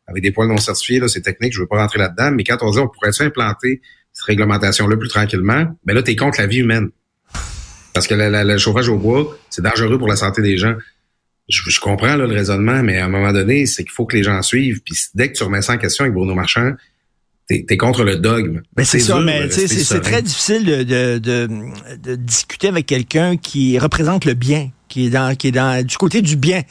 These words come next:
Speaker 2: Donc, si t'es contre lui, t'es nécessairement du côté du mal. Alors, c'est pas comme ça, là, qu'on fait de la politique, là.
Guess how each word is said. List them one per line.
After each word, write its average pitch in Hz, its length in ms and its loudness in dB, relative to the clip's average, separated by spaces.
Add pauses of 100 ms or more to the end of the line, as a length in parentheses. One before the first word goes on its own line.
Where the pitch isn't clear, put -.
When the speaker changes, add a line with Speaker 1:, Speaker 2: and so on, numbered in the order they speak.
(260)
Speaker 2:
Donc, 170 260 2
si - 160 0
t'es 220 160 -2
contre 170 360 0
lui, 208 220 2
t'es 160 160 0
nécessairement 147 460 2
du 196 60 -6
côté 160 220 0
du 143 120 2
mal. 131 480 0 (440)
Alors, 120 280 2
c'est - 100 -4
pas 190 60 0
comme 180 200 2
ça, 226 200 2
là, 170 120 2
qu'on 135 220 0
fait 151 140 0
de 143 60 0
la 123 80 2
politique, 135 480 -2
là. 127 200 -2